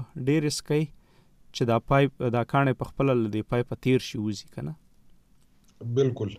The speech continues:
Speaker 2: آه، په امیر صاحب، آه، که فرض کړئ یو وړوکی ډب-، ډبره راغلې وي،
Speaker 1: مهم.
Speaker 2: هغه د یوریترا خولې کې پرته وي، یعنې مثانه کې.
Speaker 1: او.
Speaker 2: یا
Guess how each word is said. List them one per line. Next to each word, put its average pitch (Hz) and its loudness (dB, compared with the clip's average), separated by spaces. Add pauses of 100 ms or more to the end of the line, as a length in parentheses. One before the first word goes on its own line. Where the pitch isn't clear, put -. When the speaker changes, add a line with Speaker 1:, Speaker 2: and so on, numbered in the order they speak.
(1000)
Speaker 2:
آه، 131 -8
په 151 0
امیر 175 0
صاحب، 160 -2
آه، - -10 (240)
که 131 -2 (160)
فرض 143 0
کړئ 127 -4
یو 123 4
وړوکی 123 -2 (140)
ډب-، 113 -2 (220)
ډبره 117 0 (100)
راغلې 104 -2
وي، 98 -8 (300)
Speaker 1:
مهم. 117 0 (680)
Speaker 2:
هغه 113 0 (220)
د 117 -2
یوریترا 120 -2
خولې 127 -6
کې 127 -6
پرته 117 -6
وي، 110 -6
یعنې 104 -4
مثانه 101 -4
کې. 95 -10 (460)
Speaker 1:
او. 104 0 (720)
Speaker 2:
یا 113 0